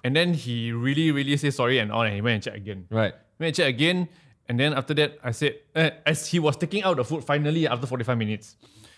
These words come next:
Speaker 1: I recorded a video of him serving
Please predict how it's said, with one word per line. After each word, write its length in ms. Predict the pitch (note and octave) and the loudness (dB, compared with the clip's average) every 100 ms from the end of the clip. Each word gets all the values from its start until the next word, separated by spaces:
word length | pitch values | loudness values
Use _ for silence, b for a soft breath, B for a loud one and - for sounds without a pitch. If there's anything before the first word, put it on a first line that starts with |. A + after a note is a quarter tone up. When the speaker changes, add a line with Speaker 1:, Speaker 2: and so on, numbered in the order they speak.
| B B B _ _ | B B B _ _
Speaker 1:
I 80 | B2+ | 0
recorded 400 | B2+ B2+ D#3+ E3+ | 2 2 0 2
a 60 | C#3 | 0
video 340 | A2+ C3 E3 B2+ | 0 0 0 -2
of 120 | - | -4
him 340 | - F3 - - _ | -2 0 -2 -10 _
serving 640 | - E3 D3+ C#3+ F#3 G#3+ | -6 0 0 0 -2 -4